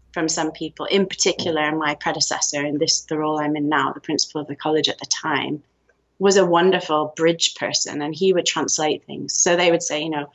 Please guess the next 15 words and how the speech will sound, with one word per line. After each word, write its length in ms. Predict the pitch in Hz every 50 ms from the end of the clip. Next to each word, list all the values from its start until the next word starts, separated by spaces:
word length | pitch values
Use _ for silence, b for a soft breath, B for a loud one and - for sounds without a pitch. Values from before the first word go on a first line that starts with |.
| B B B B B _
"Deirdre, 260 | 185 185 165 175 170
what's 500 | 165 170 - - - - - - - - _ _ _ _ _
entire 360 | - 175 165 - 185 170 160
sanctification?" 760 | 151 180 135 - - - - - - 190 196 196 - 185 180 175
And 160 | 165 160 156
I 120 | 147 143
would 80 | 147 147
say, 200 | - - 143 151
"Well, 520 | 165 175 180 185 185 185 185 190 185 - _ _ _ - - _ _ _ _ _ _ _ _ _ _ _ _ _
loving 360 | 180 190 180 165 175 185 180
God 380 | 180 175 170 165 165 170 165 165 - - - -
with 360 | - - 156 151 147 - - -
everything, 800 | - 170 165 165 165 165 - 165 160 156 156 156 156 156 160 165 -
you 100 | - 160
know, 140 | 139 139